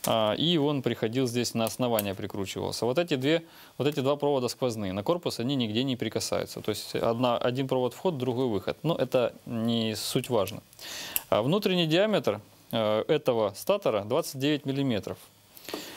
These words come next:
В случае его установки через плиту ямаховскую, ну, это как бы самый простой способ, а, нужно будет учитывать это. У нас здесь в самом толстом месте коленвал диаметром,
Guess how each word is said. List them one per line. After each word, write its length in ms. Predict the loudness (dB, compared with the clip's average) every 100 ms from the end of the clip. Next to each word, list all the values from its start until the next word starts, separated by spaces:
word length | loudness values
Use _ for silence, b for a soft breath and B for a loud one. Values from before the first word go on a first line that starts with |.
| B B B B B -16 -6
В 60 | 2
случае 480 | 4 6 6 6 4
его 460 | 4 2 4 4
установки 720 | 4 4 2 4 2 2 0 -2 -4
через 320 | 0 2 2
плиту 380 | 0 0 2 2
ямаховскую, 640 | 2 0 -2 -4 -6 -4
ну, 80 | -2
это 140 | -2 0
как 160 | -2
бы 100 | 0
самый 260 | 2 2 0
простой 340 | -2 -2 -4
способ, 360 | -4 -6 -6 -8 -14 B B B B B B B
а, 100 | 2
нужно 360 | 2 2 2 2
будет 240 | 2 0
учитывать 540 | 0 0 0 0 0
это. 200 | -4 -10 -16 -12 -2
У 80 | 2
нас 380 | 2 2 2
здесь 380 | 2 2 2 2
в 100 | 2
самом 340 | 2 2 2 0
толстом 480 | 0 -2 -2 -2
месте 300 | -2 -2 -4
коленвал 720 | -2 0 0 0 2 4 2 -2 _ -6
диаметром, 720 | 0 0 0 0 0 0 -4